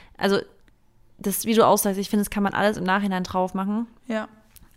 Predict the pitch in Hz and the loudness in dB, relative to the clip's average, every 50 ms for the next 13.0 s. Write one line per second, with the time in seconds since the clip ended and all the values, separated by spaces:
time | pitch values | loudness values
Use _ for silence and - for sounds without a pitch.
0 | _ - 220 214 220 214 - 226 - 247 262 - - 285 269 - 262 254 247 240 | _ -2 4 6 6 6 6 2 4 4 2 4 2 0 2 2 0 0 0 -2
1 | 226 226 233 - - - 262 269 - 226 220 202 208 - 208 - - 214 202 202 | -2 -2 -2 -2 -2 -2 -2 0 -2 -2 0 0 -2 -2 -6 -4 -2 -2 -2 -2
2 | 196 - - - 185 180 208 - 247 - 240 247 247 254 262 - - 277 247 214 | -6 -6 -2 0 0 0 2 0 0 0 0 0 -2 -4 -8 -6 -4 -4 -2 0
3 | 208 202 202 196 208 208 208 - - - - _ - - - 277 285 311 311 240 | 0 0 0 0 0 -2 -2 -4 -14 -20 -20 _ -18 0 8 12 12 12 12 12
4 | 196 170 170 165 165 170 - 220 220 247 277 - - - - - - 220 214 226 | 8 4 4 4 4 2 0 2 2 4 4 2 0 -4 0 2 2 4 4 4
5 | 214 208 202 240 277 294 196 196 202 202 175 - 190 185 220 247 - - - - | 2 4 4 4 4 4 2 2 0 0 0 2 0 0 0 -2 -4 -10 -14 -16
6 | - - - - - 202 226 220 220 214 214 233 - - - - - 202 208 - | -18 -20 -10 -8 2 4 4 4 6 4 2 2 0 -6 -8 -6 -4 -4 -4 2
7 | - 294 294 - - 214 196 - - - 208 208 202 202 202 220 233 247 254 226 | 2 2 2 2 0 -2 -2 -2 0 0 0 2 2 2 2 2 4 4 2 2
8 | 233 226 - - 202 233 254 247 - - 190 190 196 - - - 202 196 196 214 | 2 2 2 2 2 2 0 0 -4 -4 0 0 0 0 0 0 2 2 4 2
9 | 233 220 226 - - 202 196 190 190 190 - 202 202 - 202 - - 208 190 - | 2 -2 -4 -2 -2 -2 0 0 -2 0 0 -2 -2 -2 -6 -6 -4 -4 -4 -4
10 | 185 - - 202 208 214 214 - 202 190 196 185 190 196 - - 196 190 - - | -4 -4 2 4 4 4 4 2 -2 -2 -2 -2 -2 -4 -2 -2 -4 -6 -2 -4
11 | 196 175 196 208 - - 202 190 180 175 190 185 180 185 185 175 170 170 180 180 | -4 -2 -2 -4 -2 -2 -4 -2 -2 0 4 4 4 4 4 2 -2 -6 -6 -6
12 | - 185 180 - - 202 202 208 196 185 170 160 160 165 - 226 262 247 - - | -4 -6 -6 -2 2 4 4 4 4 2 -2 -2 -2 -2 -2 0 0 0 -2 -6